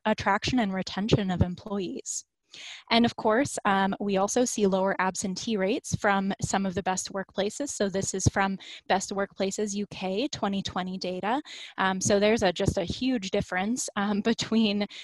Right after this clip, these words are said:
the national average and the one hundred best workplaces in the U K when it comes to absentee rates.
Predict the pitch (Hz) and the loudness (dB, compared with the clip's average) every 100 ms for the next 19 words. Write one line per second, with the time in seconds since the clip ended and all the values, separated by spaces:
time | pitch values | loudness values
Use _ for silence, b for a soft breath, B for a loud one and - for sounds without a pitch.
0 | B 208 202 202 202 185 185 185 185 185 | B 2 4 2 2 0 -2 -2 0 0
1 | 185 - 196 185 190 185 185 196 190 190 | 2 0 -2 -2 -2 -4 -4 -4 -4 -4
2 | 190 208 190 190 196 190 - 190 - 190 | -4 -2 -2 -2 -2 -4 -6 -10 -6 -6
3 | - 196 190 190 185 - 196 185 190 - | -6 -6 -4 -4 -6 -4 -4 -2 -6 -8
4 | 202 190 - - 185 - 180 - 185 214 | -8 -8 -8 -4 -4 -6 -10 -8 -6 -4
5 | 277 - - | -4 -6 -14